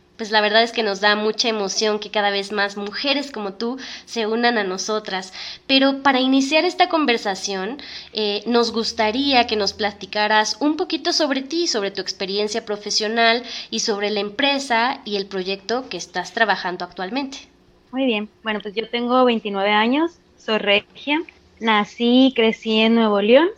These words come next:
Speaker 2: Estudié la licenciatura en biotecnología genómica en la Universidad Autónoma de Nuevo León,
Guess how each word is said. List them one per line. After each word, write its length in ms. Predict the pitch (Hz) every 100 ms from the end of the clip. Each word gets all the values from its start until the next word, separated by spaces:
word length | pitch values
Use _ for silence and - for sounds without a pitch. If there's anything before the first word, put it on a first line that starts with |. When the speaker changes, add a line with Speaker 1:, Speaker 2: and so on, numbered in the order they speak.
| -
Speaker 2:
Estudié 400 | 240 - 220 214
la 80 | 233
licenciatura 640 | 240 233 220 214 202 214 214
en 80 |
biotecnología 640 | 214 214 214 214 220 208 220
genómica 720 | 240 247 269 294 294 311 311 240
en 280 | 226 233 233
la 40 |
Universidad 460 | 214 202 190 202 196
Autónoma 500 | 202 202 202 208 208
de 60 |
Nuevo 240 | 208 220 233
León, 240 | 277